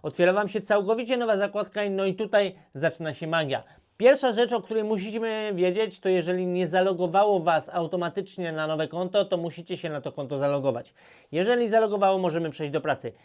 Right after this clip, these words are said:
I mam dla was dwie rzeczy, które powinniście wiedzieć. Po pierwsze, niestety na tą chwilę wszystko działa tutaj w języku angielskim.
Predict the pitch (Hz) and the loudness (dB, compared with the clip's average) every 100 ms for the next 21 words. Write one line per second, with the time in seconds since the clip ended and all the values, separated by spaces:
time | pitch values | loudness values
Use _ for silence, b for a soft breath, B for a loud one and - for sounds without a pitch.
0 | b - 254 285 233 202 196 b _ 147 | b -6 -2 0 4 4 2 b _ -10
1 | 147 247 226 202 202 196 - 165 165 160 | -4 0 2 2 0 -4 -2 0 2 0
2 | 156 160 156 - 139 120 117 - 220 240 | -4 -6 -8 -6 -4 -4 -8 -6 -4 -2
3 | 226 185 226 208 B B 170 254 277 226 | -2 0 0 0 B B -2 0 0 2
4 | 214 208 202 202 202 190 - 170 170 165 | 2 2 0 0 -2 -4 -2 0 0 -2
5 | 214 202 180 147 147 147 - 139 143 143 | -6 -8 -4 2 2 0 -4 -4 -4 -6
6 | 151 165 165 220 240 285 294 | -6 -6 -4 -4 -4 -6 -6